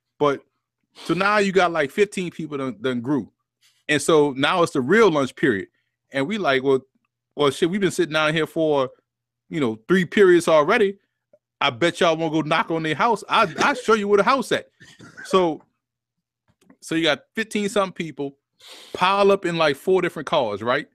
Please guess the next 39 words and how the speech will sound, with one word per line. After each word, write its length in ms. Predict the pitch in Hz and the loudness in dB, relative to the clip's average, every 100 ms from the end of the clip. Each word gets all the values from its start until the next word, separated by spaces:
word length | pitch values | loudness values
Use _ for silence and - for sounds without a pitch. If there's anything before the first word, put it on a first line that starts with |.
| _ _ _ _ _ _ - | _ _ _ _ _ _ -4
And 160 | 151 | -2
now 200 | 147 151 | 2 0
we 100 | 160 | 0
drive, 380 | 151 156 151 143 | 0 2 4 2
drive 260 | 123 147 165 | 2 2 2
the 80 | 165 | -4
people 260 | 175 170 | -10 -10
to 100 | - | -6
the, 160 | 165 156 _ | -6 -6 _
to 100 | 165 | -6
the, 140 | 147 131 | -4 -4
uh, 420 | 139 139 135 135 - | -4 -4 -6 -10 -12
to 60 | 147 | -12
the 40 | |
spot 380 | - 170 131 - | -4 -2 -2 -6
where 160 | 123 135 | -4 0
the, 120 | 135 123 | 0 -2
where 120 | 139 | -8
the 60 | 135 | 0
pig 220 | 196 175 | 0 0
people 200 | 165 135 | -8 -2
house 260 | 127 120 | -2 -2
was, 260 | 113 95 - | -6 -8 -4
right? 180 | 120 131 - 277 - - - _ _ _ - | -4 -4 -10 -20 -20 -20 -20 _ _ _ -4
Clearly, 560 | - 269 277 127 90 _ _ _ _ _ _ _ _ _ _ _ - | 2 4 4 0 -6 _ _ _ _ _ _ _ _ _ _ _ -6
you 220 | 151 202 | 0 2
notice, 500 | 185 254 254 226 220 | 4 4 6 4 2
first 220 | - 262 190 | 2 2 4
of 80 | 175 | 2
all, 340 | 160 151 - _ _ - - 294 - | 2 0 -6 _ _ -20 -20 -18 -6
your 160 | 175 175 | -2 -2
common 400 | - 226 247 233 | 0 0 0 -2
sense 200 | 226 214 | -4 -4
should 120 | 185 | -4
tell 160 | - 202 | 2 2
you 80 | |
there's 180 | 185 175 | 2 0
no 140 | 175 214 | 2 0
f-, 240 | - | 0